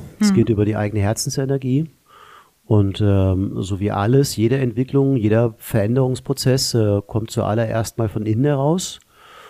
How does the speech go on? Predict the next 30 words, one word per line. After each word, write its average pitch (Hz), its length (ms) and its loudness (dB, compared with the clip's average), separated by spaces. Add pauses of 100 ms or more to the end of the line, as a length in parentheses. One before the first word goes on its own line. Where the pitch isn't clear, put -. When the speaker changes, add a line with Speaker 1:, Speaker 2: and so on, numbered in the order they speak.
(120)
Speaker 1:
Und, 104 320 0
ähm, 95 760 0 (140)
ja, 101 360 0 (100)
ich - 260 -14
hab - 180 -14
schon 104 260 -4
vor 113 140 -4
langer, 107 180 0
langer 117 200 -4
Zeit 117 240 -4
verstanden, 120 500 -4
im 107 100 -4
Außen 110 300 -2
kann 117 160 -2
ich 107 80 -4
überhaupt 101 300 0
nichts 127 140 -6
verändern. 107 500 -2 (400)
Das 101 100 -14
Einzige, 110 380 -2
was 107 140 -4
ich 107 80 -6
eventuell 104 420 0
verändern 110 420 -4
kann, 110 240 -4
ist - 140 -14
meine 104 220 -6
eigene 107 280 -6
Persönlichkeit. 117 880 -4
Speaker 2:
Mhm. 226 300 2